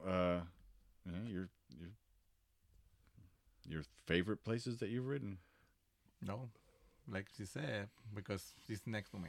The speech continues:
Speaker 2: house, of Blankets Creek, and it's, for me, it's smooth and something like that. I mean, in shape or not, I'm going there and have fun. But one of the one that I really enjoyed was Raccoon Mountain, because it's,
Speaker 1: Uh,
Speaker 2: as soon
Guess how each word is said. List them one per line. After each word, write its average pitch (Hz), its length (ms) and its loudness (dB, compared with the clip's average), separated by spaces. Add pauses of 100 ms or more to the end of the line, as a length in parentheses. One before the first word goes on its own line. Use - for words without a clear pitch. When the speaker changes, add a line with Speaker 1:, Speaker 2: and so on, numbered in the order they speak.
Speaker 2:
house, 104 540 -6 (260)
of 90 140 -8
Blankets 107 400 0
Creek, 90 300 -4 (600)
and 95 200 0
it's, 101 120 -6 (220)
for 107 80 -6
me, 110 180 0
it's 104 80 -2
smooth 110 460 -2
and 92 180 0 (160)
something 104 300 -4
like 90 120 0
that. 104 280 2
I - 20 0
mean, 92 220 0 (260)
in 117 100 2
shape 135 280 4
or 107 100 6
not, 117 300 6 (340)
I'm 120 220 4
going 113 320 4
there 104 180 4
and 98 280 0 (140)
have 117 140 -2 (140)
fun. 110 380 2 (1600)
But 127 340 8 (720)
one 123 200 6
of 127 140 4
the 127 100 6 (120)
one 123 300 4
that 117 100 2
I 120 60 6
really 117 220 4
enjoyed 113 340 4
was 107 380 2 (880)
Raccoon 123 320 4
Mountain, 120 540 4
because 101 340 -2
it's, 113 140 2
Speaker 1:
Uh, 71 480 -2
Speaker 2:
as - 140 0
soon 131 140 2